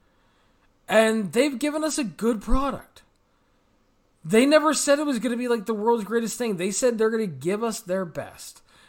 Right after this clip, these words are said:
They had a lot of good ideas. And they've done a lot of good stuff. But yeah, you can't go in there promising the world to everybody and stuff like that. But I mean, I have no problem with them trying because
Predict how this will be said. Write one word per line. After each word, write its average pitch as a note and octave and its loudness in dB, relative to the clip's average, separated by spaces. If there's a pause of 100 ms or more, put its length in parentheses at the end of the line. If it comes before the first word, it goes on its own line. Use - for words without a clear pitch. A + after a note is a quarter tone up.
(100)
They E3+ -2
had G3 6
a F3+ 4
lot F3 2
of F#3+ 0
good F#3+ 2
ideas. D3 -2 (560)
And G#3 2
they've A3 2
done G#3+ 2
a C4 4
lot G3 -4
of G3 -4
good G3 -4
stuff. - -12 (440)
But B3 0
yeah, C4 0
you G#3+ 0
can't D4+ -6
go C4+ 2
in A#3+ 0
there G#3+ 0
promising G3+ -4
the G#3 -2
world F#3 -4
to F3 -4
everybody F3 -2 (460)
and D#3+ -8
stuff F3 -2
like E3 -4
that. E3 -2
But A3+ -2
I A#3+ 0
mean, B3 -2
I D#4+ 0
have G#3+ 0
no F#3 0
problem E3 -4
with E3 -6
them D3+ -8
trying B2+ -10
because D#3 -8